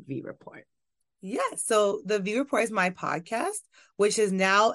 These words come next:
Speaker 2: entered the YouTube world, which I never thought in a billion years it would.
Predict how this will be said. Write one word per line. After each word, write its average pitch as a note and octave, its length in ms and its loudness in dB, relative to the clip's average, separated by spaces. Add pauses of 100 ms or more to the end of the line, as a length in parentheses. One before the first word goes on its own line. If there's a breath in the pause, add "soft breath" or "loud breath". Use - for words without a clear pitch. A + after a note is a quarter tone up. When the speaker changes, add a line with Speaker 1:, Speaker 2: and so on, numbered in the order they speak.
Speaker 2:
entered A3 440 -4
the G#3+ 100 -6
YouTube F3+ 440 -4
world, D#3+ 360 0
which D#3 140 -6
I E3 140 0
never D#3 280 -2
thought E3 300 2
in E3+ 180 -2
a E3+ 80 -2 (180)
billion F#3 380 4
years E3+ 300 0
it G3 120 -6
would. D3 360 -2